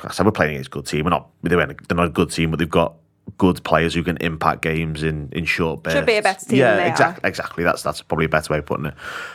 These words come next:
Speaker 1: And stuff like yesterday is probably just gonna happen. And, you know, we've only got, what, we've got five games left. So it's a case of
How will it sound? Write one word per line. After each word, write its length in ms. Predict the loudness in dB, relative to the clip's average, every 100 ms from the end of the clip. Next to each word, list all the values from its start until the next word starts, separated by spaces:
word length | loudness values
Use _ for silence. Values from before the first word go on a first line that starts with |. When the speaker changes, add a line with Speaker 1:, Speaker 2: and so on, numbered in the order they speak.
| -2
Speaker 1:
And 300 | 0 0 -4
stuff 300 | 2 2 4
like 140 | 4
yesterday 300 | 4 2 0
is 60 | -2
probably 500 | -4 -4 -2 0 -2
just 240 | -2 -6
gonna 180 | -2 0
happen. 380 | 2 0 0 -2
And, 260 | -2 -4
you 80 | -6
know, 80 | -4
we've 120 | -2 0
only 140 | 0
got, 100 | 0
what, 160 | -2 -4
we've 80 | -8
got 120 | -2
five 340 | 2 4 2
games 320 | 0 -2 -2
left. 160 | -4 0
So 80 | 0
it's 100 | -2
a 60 |
case 260 | 0 0 0
of 140 | -2